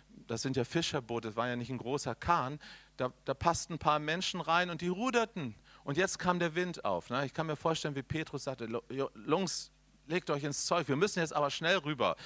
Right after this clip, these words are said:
Ne, das sieht ja nicht gemütlich aus, da oben k-, braut sich was zusammen.“ Und ehe er es sagte: War der Sturm da.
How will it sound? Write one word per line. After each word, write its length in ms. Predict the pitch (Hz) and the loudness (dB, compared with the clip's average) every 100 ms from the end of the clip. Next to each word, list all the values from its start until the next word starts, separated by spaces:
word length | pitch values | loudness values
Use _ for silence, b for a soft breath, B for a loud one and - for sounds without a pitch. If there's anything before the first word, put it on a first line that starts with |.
| B B | B B
Ne, 140 | 143 | 0
das 180 | 156 165 | 2 2
sieht 160 | 196 196 | 2 2
ja 140 | 180 | 2
nicht 220 | 180 196 | 0 -2
gemütlich 460 | - 196 233 180 - | 0 2 2 0 2
aus, 180 | 120 120 | 2 2
da 100 | 147 | 0
oben 240 | 175 185 165 | 0 -2 -6
k-, 120 | - - - | -8 -8 2
braut 240 | 165 196 | 2 2
sich 180 | 180 - | 0 -2
was 160 | 165 | -2
zusammen.“ 420 | - 160 165 107 - B B | -2 2 2 2 -6 B B
Und 160 | B 160 | B 0
ehe 180 | 202 226 | 4 4
er 60 | 208 | 4
es 80 | |
sagte: 400 | 185 190 - 175 | 6 4 4 2
War 180 | 151 190 | 6 6
der 120 | 202 | 4
Sturm 440 | 190 - 202 214 185 | -2 0 2 2 4
da. 340 | 180 123 92 | 4 4 0